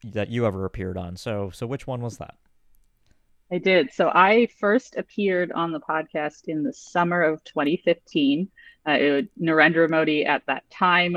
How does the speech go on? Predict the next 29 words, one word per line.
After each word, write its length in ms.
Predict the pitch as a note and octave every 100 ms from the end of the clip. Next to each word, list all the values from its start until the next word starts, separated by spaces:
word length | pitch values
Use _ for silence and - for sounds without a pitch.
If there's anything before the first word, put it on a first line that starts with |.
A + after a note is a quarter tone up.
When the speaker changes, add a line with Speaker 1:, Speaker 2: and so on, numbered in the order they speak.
| D#3
Speaker 2:
was 460 | D3+ C#3 C#3 -
doing 400 | - D3+ D3 C#3
a 80 | C#3
grand 420 | C3+ C#3+ C#3 C#3+ C#3
tour 220 | C#3+ C3+
of 80 | C3+
Central 400 | C3 C3 C#3+ B2
Asia. 440 | B2+ B2 C3+ D#3
He 100 | D#3
was 140 | B2 -
hitting 260 | C3 B2+ -
all 160 | B2
five 340 | C3 C#3+ B2 C3
countries. 540 | - C3 F3 A#3+ - _ - - _ _
Uh, 380 | C#3 B2+ A#2+ C#3
there 160 | D#3 D3+
was 160 | C#3+ -
also, 640 | D#3+ D3 - D3+ C#3+ D3
he 160 | D#3
had 140 | D3+ C3+
just, 480 | E3 D#3 D#3 - -
he 220 | D#3 C#3+
had 200 | C#3+ C3
gone 240 | F3+ F#3+ F#3
to 80 |
Central 340 | E3+ F3 D#3 D#3+
Asia 260 | D3+ D3+
from 420 | C#3+ - D#3+ D#3+ D#3
Russia, 540 | C#3+ B2+ - C#3 C#3